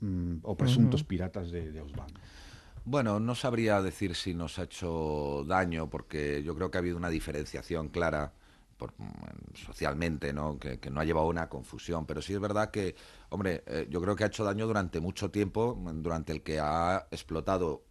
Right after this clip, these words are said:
Speaker 3: esa falsa pantalla de asociación de consumidores que nunca fue, eh, porque eso ha condicionado la actuación de entidades que a lo mejor podrían
Speaker 2: Mm.
Speaker 3: haber querido entrar al diálogo, pero no han querido porque tenían a otro que era,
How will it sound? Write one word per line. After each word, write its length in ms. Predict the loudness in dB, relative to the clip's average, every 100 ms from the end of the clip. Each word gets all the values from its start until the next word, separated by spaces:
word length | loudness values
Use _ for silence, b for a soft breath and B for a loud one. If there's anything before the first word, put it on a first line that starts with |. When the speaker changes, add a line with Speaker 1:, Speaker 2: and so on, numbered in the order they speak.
| -20 -12
Speaker 3:
esa 220 | -6 -2
falsa 400 | 2 2 2 2
pantalla 540 | 2 4 4 6 4
de 80 | -2
asociación 420 | -8 -12 -10 -8
de 80 | -6
consumidores 540 | -6 -4 0 2 0
que 80 | -2
nunca 240 | -4 0 0
fue, 240 | 2 0 B B B B B
eh, 640 | -2 0 2 2 0 0 -2 -6 -16 -16 -10
porque 480 | -2 -2 0 0 0
eso 180 | 0 0
ha 80 | 2
condicionado 600 | 2 2 0 2 2 2 -8
la 200 | -2 -2
actuación 560 | -2 -8 -4 -4 -4 -10 -10
de 120 | -8
entidades 420 | -4 -2 0 -2
que 100 | -6
a 20 | -8
lo 20 |
mejor 240 | -6 -6
podrían 380 | -4 0 2 4
Speaker 2:
Mm. 40 | 2
Speaker 3:
haber 200 | 0 -2
querido 260 | -2 -2
entrar 300 | -4 -2 -2
al 120 | 0
diálogo, 440 | 0 2 2 0 -2
pero 360 | -2 -2 -4 -8 -12
no 220 | -4 -2
han 100 | 0
querido 320 | 0 0 -2
porque 260 | -4 -6 -4
tenían 300 | -2 -2 0
a 40 |
otro 280 | 0 0 -4 -6 -10
que 80 | -4
era, 260 | 0 0